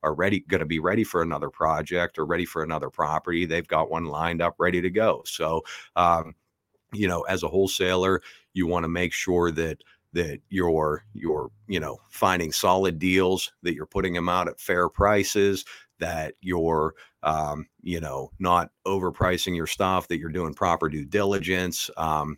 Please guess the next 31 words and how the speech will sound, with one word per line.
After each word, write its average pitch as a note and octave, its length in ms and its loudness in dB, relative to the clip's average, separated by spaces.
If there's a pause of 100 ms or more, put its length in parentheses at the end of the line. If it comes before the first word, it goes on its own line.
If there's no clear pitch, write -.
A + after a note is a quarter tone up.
(100)
you E2+ 100 -2
know, D2+ 160 -4
'cause F2 200 -6
it, F2 120 -4 (120)
it's F#2 180 -8
a F2 40 -4
long-term E2+ 580 0
play. E2 440 0 (300)
You E2 80 -4
know, E2 180 -2
if D#2+ 180 -6
you, F#2 380 2
if E2+ 160 -8
you G2 80 -2
become F#2+ 380 -2
that E2 160 -2
wholesaler F2 680 2
that, D#2 260 -2 (140)
that D#2+ 200 -2
locks F2 400 4
up D#2 240 2
good F#2 300 0
deals F2+ 340 0
at C#2 140 -14
good F#2 200 0
numbers F2+ 540 -2
and D2+ 100 -10
doesn't E2+ 260 -4
try F2+ 200 2
to D#2 80 0
kill, F2+ 520 2